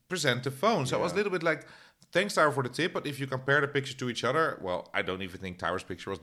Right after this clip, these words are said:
Speaker 1: that fabulous. I think there
Speaker 2: It
Speaker 1: are
Speaker 2: was
Speaker 1: pictures
Speaker 2: okay.
Speaker 1: from the contestants that are better.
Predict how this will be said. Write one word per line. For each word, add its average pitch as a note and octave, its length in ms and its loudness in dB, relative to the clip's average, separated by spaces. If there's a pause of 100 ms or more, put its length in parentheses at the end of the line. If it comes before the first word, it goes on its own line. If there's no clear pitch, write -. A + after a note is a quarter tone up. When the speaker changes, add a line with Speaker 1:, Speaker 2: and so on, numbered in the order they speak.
Speaker 1:
that D#2 200 -4
fabulous. E2 540 -4
I F2 100 -8
think E2+ 220 -8
there E2+ 100 -2
Speaker 2:
It - 80 -4
Speaker 1:
are G4+ 60 0
Speaker 2:
was G#4 140 0
Speaker 1:
pictures A3 260 -2
Speaker 2:
okay. F#2 80 -6
Speaker 1:
from F2 160 -2
the E2+ 220 -4 (220)
contestants F2 420 -8
that D#2+ 120 -6
are D#2 80 -8
better. D#2 320 -6